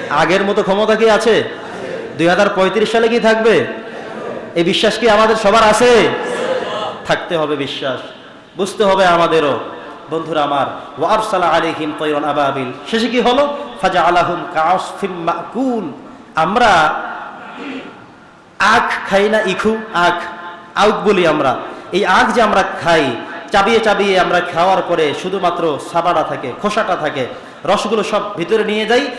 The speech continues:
আর শুধুমাত্র খোসা, কাবারটা, এটাকে আমরা আস্তে করে ফেলে দেই না? এই কোরআনের এই তাফসিরে আল্লাহ তাআলা যেটা বলেছেন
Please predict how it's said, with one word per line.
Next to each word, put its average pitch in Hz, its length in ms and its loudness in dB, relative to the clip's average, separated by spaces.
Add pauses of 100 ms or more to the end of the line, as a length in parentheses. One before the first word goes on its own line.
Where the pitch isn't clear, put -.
(160)
আর 175 120 2 (120)
শুধুমাত্র 233 380 -2 (100)
খোসা, 175 500 0
কাবারটা, 180 600 2 (320)
এটাকে 170 260 -4
আমরা 156 200 0
আস্তে - 260 -4
করে 143 240 -4
ফেলে 151 160 -2
দেই 165 220 0
না? 202 140 -2 (1080)
এই 247 180 2
কোরআনের 254 540 4
এই 208 160 2 (100)
তাফসিরে 175 600 0 (520)
আল্লাহ 226 300 0
তাআলা 196 180 2
যেটা 170 240 0
বলেছেন 160 500 -2